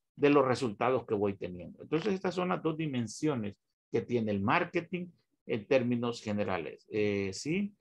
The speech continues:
BlackBerry, otro ca-, otro caso, perfecto, gracias. Otro caso fue el de BlackBerry,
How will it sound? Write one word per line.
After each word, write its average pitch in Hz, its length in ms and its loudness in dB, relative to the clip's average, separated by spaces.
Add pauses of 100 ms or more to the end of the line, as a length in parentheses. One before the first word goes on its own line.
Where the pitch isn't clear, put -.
(300)
BlackBerry, 160 560 6
otro - 280 4
ca-, 156 200 2
otro 180 280 2
caso, 190 360 4
perfecto, 156 540 2
gracias. 123 560 2
Otro 165 380 2
caso 175 320 2
fue 165 100 2
el 160 80 -4
de 151 80 4
BlackBerry, 123 640 2